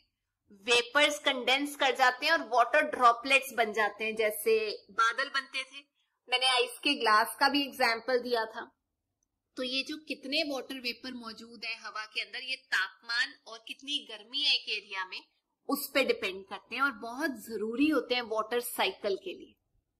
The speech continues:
आप अगर steel का glass लेते हैं, उसमें बर्फ डाल देते हैं, तो थोड़ी देर बाद आप बाहर देखेंगे पानी की बूंदे। वो है क्या? हवा में जो water vapors हैं, वो जैसे ही ठंडे glass के संपर्क में आती हैं,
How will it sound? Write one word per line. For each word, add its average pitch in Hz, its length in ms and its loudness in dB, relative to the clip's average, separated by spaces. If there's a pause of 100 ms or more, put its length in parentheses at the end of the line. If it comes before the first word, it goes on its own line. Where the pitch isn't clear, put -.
(680)
आप 285 220 6
अगर 277 200 -2
steel 254 460 -8
का 285 100 2
glass 233 420 2
लेते 247 240 0
हैं, 254 80 0
उसमें 254 300 -6
बर्फ 208 300 2
डाल 202 300 4
देते 214 300 0
हैं, 202 200 -6 (220)
तो 233 60 -18
थोड़ी 240 380 0
देर 226 200 2
बाद 233 240 2
आप 254 100 4
बाहर 196 440 2
देखेंगे 220 540 -2
पानी 220 540 -6
की 254 100 -4
बूंदे। 190 500 -8 (520)
वो 226 160 0
है 226 220 2
क्या? 233 380 0 (720)
हवा 240 340 4
में 202 320 0
जो 208 360 0
water 240 280 -2
vapors 208 460 -2
हैं, 220 140 -4
वो 240 140 -4
जैसे 208 380 -2
ही 277 400 0
ठंडे 233 360 0
glass 202 400 4
के 233 120 -2
संपर्क 214 560 -2
में 202 140 0
आती 196 400 -2
हैं, 277 140 -8